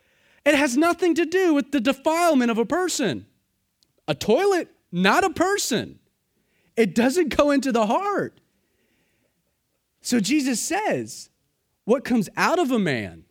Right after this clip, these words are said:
defiles a man. For from within, out of the heart, proceeds evil thoughts, adulteries, fornications, murders, thefts, covetousness, wickedness, deceit, lewdness, an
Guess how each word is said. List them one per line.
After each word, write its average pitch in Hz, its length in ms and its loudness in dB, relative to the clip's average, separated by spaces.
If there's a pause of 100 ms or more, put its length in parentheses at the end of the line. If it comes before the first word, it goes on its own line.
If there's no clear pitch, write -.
(360)
defiles 143 540 -2
a 127 80 -6
man. 101 420 -8 (800)
For 247 260 0
from 233 380 0
within, 269 680 0
out 240 240 0
of 202 180 0
the 180 160 0
heart, 202 640 -2 (720)
proceeds 208 640 -4
evil 127 420 -6 (540)
thoughts, 139 640 -4
adulteries, 139 640 -6
fornications, 139 640 -6
murders, 139 380 -6
thefts, 139 340 -6
covetousness, 131 640 -10 (200)
wickedness, 156 580 -4
deceit, 175 540 -6 (220)
lewdness, 175 600 -2
an 170 120 -4